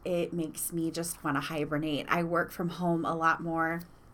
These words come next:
I, I'm finding, in the winter, because I do have an office space, um, which has been a game changer, quite honestly, for me. But when I started my business,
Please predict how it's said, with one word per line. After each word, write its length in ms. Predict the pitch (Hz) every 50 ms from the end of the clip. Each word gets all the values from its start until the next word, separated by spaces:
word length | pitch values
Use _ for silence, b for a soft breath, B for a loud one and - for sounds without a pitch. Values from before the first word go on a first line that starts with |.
| - -
I, 160 | 185 175 175 -
I'm 140 | 185 180 175
finding, 400 | - 170 170 165 170 170 170 -
in 80 | -
the 100 | 170 165
winter, 440 | 160 160 156 160 160 160 170 180 185
because 260 | - 202 202 196 185 180
I 100 | 175 175
do 180 | 175 190 185
have 220 | 202 202 208 208 233
an 80 | 233 208
office 320 | 185 175 - 180 175 -
space, 500 | - - 175 165 165 180 180 - - B B B B B B B B B -
um, 340 | - 180 175 175 160 160 160
which 220 | 175 180 175 -
has 160 | 196 180 175 -
been 180 | - 196 196
a 60 | 196
game 240 | 170 151 139 285 302
changer, 500 | - - 147 139 135 139 135 117 131 123 -
quite 180 | - 185 156 143
honestly, 460 | 135 135 143 143 143 - - 139 139
for 160 | 139 - 143
me. 220 | 151 151 135 135 143
But 400 | 139 - - 160 165 160 - - - - - - - - - - - -
when 240 | 185 185 185 175 165
I 100 | 160 160
started 480 | - - - 240 269 294 302 285 -
my 140 | 208 175 160
business, 720 | 156 165 156 147 - - 143 135 143 151 147 - - -